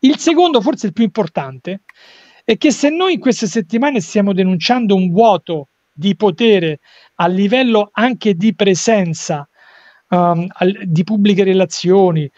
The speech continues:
proprio di società, beh, certamente, certamente la figura e, e il ruolo di Iglitare, eh, aveva un peso.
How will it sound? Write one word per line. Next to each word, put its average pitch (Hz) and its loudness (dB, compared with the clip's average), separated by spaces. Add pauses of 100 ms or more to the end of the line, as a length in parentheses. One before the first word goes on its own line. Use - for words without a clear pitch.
(140)
proprio 214 2
di 190 0
società, 190 -2
beh, - -4
certamente, 175 -2 (120)
certamente 185 -2 (320)
la 196 4
figura 240 2 (160)
e, 196 0
e 208 2
il 202 2
ruolo 226 2
di 185 0
Iglitare, 175 -2 (340)
eh, 196 0
aveva 208 2
un 180 0
peso. - -8